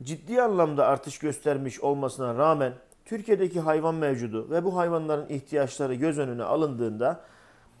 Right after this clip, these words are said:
e, ekim alanlarındaki artış istediğimiz gibi gitmiyor olsa dahi, e,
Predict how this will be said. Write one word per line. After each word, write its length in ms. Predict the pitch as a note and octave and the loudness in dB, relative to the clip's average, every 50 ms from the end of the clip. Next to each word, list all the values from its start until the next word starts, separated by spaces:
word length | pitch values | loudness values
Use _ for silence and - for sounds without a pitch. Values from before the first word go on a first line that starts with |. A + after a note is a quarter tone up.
| _ _ _ _ _ _ _ _ - | _ _ _ _ _ _ _ _ -6
e, 560 | A#2+ A#2+ A#2 A2+ A2+ A2+ A2 A2+ A2 G#2 - - | -4 -2 -2 -2 -2 -2 -4 -4 -6 -8 -8 -4
ekim 320 | - - - - A#3+ B3+ B3+ | -4 -4 -4 -2 -2 0 2
alanlarındaki 720 | A#3 A3 G3 F3 D#3+ D3+ C#3 C#3 C3+ C3 B2 - D#3+ - - - | 4 4 4 4 2 2 0 0 -2 -2 -4 -4 -6 -6 -2 0
artış 720 | B2+ B2+ C3 C3 - - G#3 A3+ - - - - - _ _ _ _ _ _ _ _ _ _ _ _ _ _ _ _ _ _ _ _ _ _ _ _ _ _ _ - | 0 0 0 -4 -4 -4 -2 -2 -2 -4 -10 -14 -18 _ _ _ _ _ _ _ _ _ _ _ _ _ _ _ _ _ _ _ _ _ _ _ _ _ _ _ -10
istediğimiz 880 | C3+ B2+ - - F3 F3 D#3+ F3+ G3 G#3+ A#3 A3+ G3 - - - C3+ C3+ | -8 -8 -6 -4 -4 -4 -2 -2 -4 -2 -2 -4 -4 -6 -10 -10 -10 -6
gibi 300 | D#3 F3 D3+ D#3+ C#3+ B2 | -4 -2 -2 -2 -4 -4
gitmiyor 560 | D3 G3 G#3 - G3 A3+ A3+ G#3+ G3+ F3+ - - | -6 -8 -8 -6 -2 2 4 4 4 4 2 2
olsa 500 | C#3+ E3 E3 D#3+ - F#3+ E3+ D3+ B2+ B2 | 2 2 2 2 4 4 2 4 4 6
dahi, 600 | E3 F3+ F#3 F#3+ F#3 F3 E3 F3 G3+ - - - _ _ _ _ _ _ _ _ _ _ _ _ _ _ _ _ _ _ _ _ _ _ _ _ _ _ _ - | 6 6 6 6 4 6 4 4 2 -2 -8 -20 _ _ _ _ _ _ _ _ _ _ _ _ _ _ _ _ _ _ _ _ _ _ _ _ _ _ _ -6
e, 60 | C3 | -4